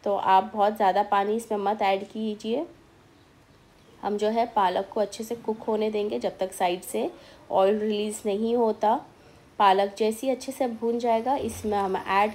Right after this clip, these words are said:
कर लेंगे फ्राइड पनीर के पीसेस।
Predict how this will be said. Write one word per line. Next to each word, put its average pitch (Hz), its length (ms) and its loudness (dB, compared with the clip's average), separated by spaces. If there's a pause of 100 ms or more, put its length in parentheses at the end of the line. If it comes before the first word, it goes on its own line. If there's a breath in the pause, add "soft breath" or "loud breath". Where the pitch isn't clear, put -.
कर 196 120 0
लेंगे 185 440 -2 (560 loud breath)
फ्राइड 214 360 4 (340)
पनीर 202 420 0
के 214 80 0
पीसेस। 240 640 -6